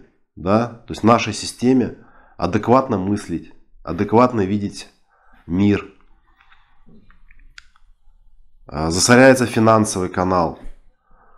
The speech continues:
а, портятся отношения в семье из-за этих пороков. Здоровье портится. <clears throat> Вот живёт человек.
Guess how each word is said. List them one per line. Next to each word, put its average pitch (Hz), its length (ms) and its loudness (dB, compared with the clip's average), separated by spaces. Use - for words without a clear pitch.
а, 76 400 -6
портятся 131 500 2
отношения 113 580 2
в 110 60 -8
семье 104 540 2
из-за 82 180 -4
этих 90 460 -4
пороков. 185 520 0
Здоровье 120 800 2
портится. 85 640 -6
<clears throat> 85 300 -6
Вот 139 240 -2
живёт 120 400 4
человек. 95 520 0